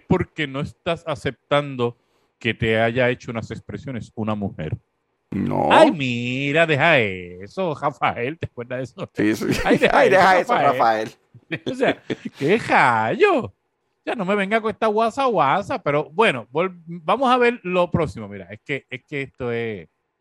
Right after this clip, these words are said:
Speaker 1: está tremendo. Dice, en entrevista telefónica con Primera Hora, Dalmau Ramírez sostuvo que la vicepresidenta del pib y senadora María de Lourdes Santiago se expresó la misma semana pasada, claro, dos meses después de la denuncia, pero
Speaker 2: Sí.
Speaker 1: bueno,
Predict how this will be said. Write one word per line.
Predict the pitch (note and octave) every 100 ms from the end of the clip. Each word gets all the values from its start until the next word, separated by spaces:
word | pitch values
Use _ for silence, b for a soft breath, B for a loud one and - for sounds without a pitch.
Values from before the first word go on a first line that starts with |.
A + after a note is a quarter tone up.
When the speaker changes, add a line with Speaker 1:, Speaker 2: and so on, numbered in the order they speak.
| -
Speaker 1:
está | G2 - A2
tremendo. | G#2+ F#2+ F2 D#2 - _ _ _ -
Dice, | D3 C#3+ -
en | E3+
entrevista | G#3+ G3 B3 C#4 - A3
telefónica | G3 F3+ F#3+ D#3+ A#2+
con | C3 C3+
Primera | G#2+ B2+ G#2
Hora, | D#2 F2+ - _ _ _
Dalmau | D#3 E3+ G#3+
Ramírez | G#3 G3 F#3+ F#3+
sostuvo | F#3 - B2+ C3 D#3
que | C3
la | A#2+
vicepresidenta | A2+ A2 G#2 G#2 G#2 A#2+ D3+
del | C#3+ B2
pib | C#3 -
y | B2
senadora | A2+ G2+ C3+ C3
María | F#2+ F2+
de |
Lourdes | F2+ F#2+
Santiago | D3 D3+ C#3+ F3
se | G#3
expresó | - F#3+ F3 F3+ F3 b b
la | - D3+
misma | C#3+ D#4+ - D4+
semana | B3+ F3+ F3+ G#3
pasada, | F#3+ - E3 B2 G2+
claro, | A#2+ G2 - _ _ _
dos | - G#2+
meses | A2 A#2+ G#2+
después | F#2+ - G#2+
de | G2
la | F2
denuncia, | F#2+ F#2 -
pero | -
Speaker 2:
Sí. | G3
Speaker 1:
bueno, | G3 G#2